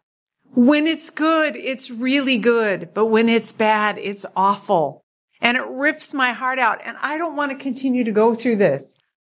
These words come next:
I don't want to continue to have this. It makes me want to run away and say, 'This relationship isn't gonna work because when it's bad, it's so ugly.'" And she said, "But we have these wonderful good times too.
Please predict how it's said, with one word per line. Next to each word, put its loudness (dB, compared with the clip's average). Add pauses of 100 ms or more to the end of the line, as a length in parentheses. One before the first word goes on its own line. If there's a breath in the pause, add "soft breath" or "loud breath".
(160)
I 2
don't -2
want -2
to -8
continue 0
to 2
have -2
this. -4
It -2
makes 0
me 0
want 2
to 0
run -2
away -4
and -12
say, -4 (260)
'This 0
relationship 0
isn't -4
gonna 0
work 0 (340)
because 0
when 4
it's 0
bad, 2
it's -8
so -4
ugly.'" -6 (800)
And 2
she 0
said, -2
"But 0
we -6
have -6
these -4
wonderful 0
good 0
times -2
too. 0